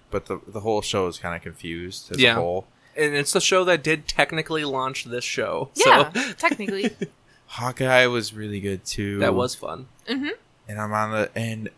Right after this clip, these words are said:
Speaker 1: my gosh, uh, Daredevil was great. That first season was
Speaker 2: Oh,
Speaker 1: awesome.
Speaker 2: yeah,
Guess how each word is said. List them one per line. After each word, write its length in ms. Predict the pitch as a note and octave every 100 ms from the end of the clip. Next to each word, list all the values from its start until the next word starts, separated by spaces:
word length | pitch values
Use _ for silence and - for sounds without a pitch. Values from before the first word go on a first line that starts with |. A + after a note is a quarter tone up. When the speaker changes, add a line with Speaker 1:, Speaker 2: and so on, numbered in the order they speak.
| _ _ - G#2+
Speaker 1:
my 140 | A2+ A#2+
gosh, 540 | G#2+ G2+ G2+ - - _ _ G#2+
uh, 60 | G2+
Daredevil 520 | A2 A2+ G#2+ G#2+ F#2+
was 120 | F#2+
great. 360 | F#2 F2+ F2+ - _
That 200 | - G2+
first 280 | - G#2+ -
season 400 | G#2 G2 G#2 G#2
was 80 | F#2+
Speaker 2:
Oh, 120 | B2 A#2+ A#2
Speaker 1:
awesome. 440 | F#2 G2 - G#2+
Speaker 2:
yeah, 220 | A#2+ A#2+